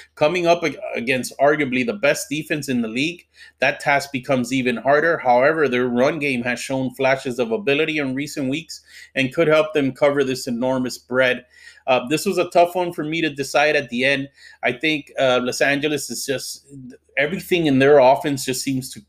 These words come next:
come off of their running game. You know, they try to dominate with the run. They use tons of play action. They roll out Goff a lot from that play action. That's why I think this game might not be,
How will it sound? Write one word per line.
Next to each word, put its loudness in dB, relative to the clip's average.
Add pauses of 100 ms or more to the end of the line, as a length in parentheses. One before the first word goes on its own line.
(380)
come 0
off 0
of 0
their 0
running 0
game. 0 (540)
You -2
know, 0
they 0
try 0
to 0
dominate 2
with -2
the -4
run. 0
They -2
use -6
tons -4
of -2
play 0
action. 0
They -4
roll 2
out 0
Goff 0
a -4
lot -2
from -4
that -4
play 0
action. -2 (380)
That's 0
why 4
I 4
think -2 (260)
this -2
game -2
might -2
not -4
be, -8